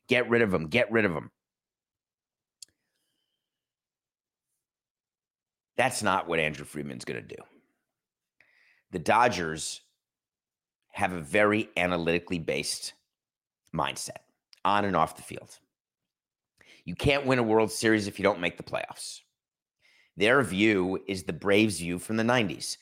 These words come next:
Win the division, make the playoffs every year. The World Series is a crapshoot. Sometimes you're gonna make it, sometimes you're not.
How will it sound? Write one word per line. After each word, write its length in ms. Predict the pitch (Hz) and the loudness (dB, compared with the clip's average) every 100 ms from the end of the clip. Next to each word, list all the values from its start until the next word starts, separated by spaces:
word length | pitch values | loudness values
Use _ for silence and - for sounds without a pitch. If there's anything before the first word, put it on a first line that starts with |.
| _ _ | _ _
Win 220 | 76 95 139 | -4 0 2
the 80 | |
division, 580 | 139 123 110 92 95 95 - _ | 2 4 4 2 0 -2 -10 _
make 260 | 85 117 - | -4 -2 -2
the 80 | 143 | 0
playoffs 420 | 120 117 110 - | 4 4 4 2
every 240 | 110 110 | 2 2
year. 360 | 87 82 78 - - _ - | 2 4 2 0 -16 _ -12
The 60 | 82 | -4
World 280 | 98 120 | 0 2
Series 360 | 120 120 117 107 | 0 0 0 0
is 120 | 117 | -2
a 40 | 120 | -4
crapshoot. 680 | 107 92 - - 92 90 - _ _ _ - | 0 0 0 -2 0 -2 -4 _ _ _ -10
Sometimes 500 | - 104 117 117 110 | -2 -2 2 0 0
you're 80 | 110 | -2
gonna 120 | 110 | 0
make 260 | 104 101 | 0 0
it, 100 | 110 | -2
sometimes 520 | - 90 90 87 82 78 | -4 -4 -2 -2 -2 -6
you're 100 | 69 | -10
not. 300 | - - | -12 -14